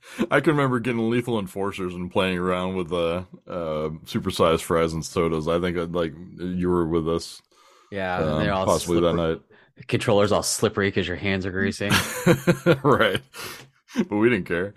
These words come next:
Speaker 2: No,
Speaker 1: Um,
Speaker 2: no. And now my tactile issues just, they flare off. Like, I might have to, like, unclean.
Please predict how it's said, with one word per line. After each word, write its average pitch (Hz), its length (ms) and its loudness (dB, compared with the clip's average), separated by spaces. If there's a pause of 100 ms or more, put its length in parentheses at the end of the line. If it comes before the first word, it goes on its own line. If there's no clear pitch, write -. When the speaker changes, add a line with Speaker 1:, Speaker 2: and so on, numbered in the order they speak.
(320)
Speaker 2:
No, 95 280 4
Speaker 1:
Um, 104 360 4
Speaker 2:
no. 92 340 2
And 110 160 -2
now 117 360 6
my 98 200 -2
tactile 92 800 -4
issues 90 440 -6
just, - 320 -6
they 101 120 2
flare 107 360 2
off. 98 220 4
Like, 92 140 0
I 90 40 0
might 90 160 -2
have 87 180 -8
to, 82 100 -14 (160)
like, 95 180 -2 (680)
unclean. 117 840 4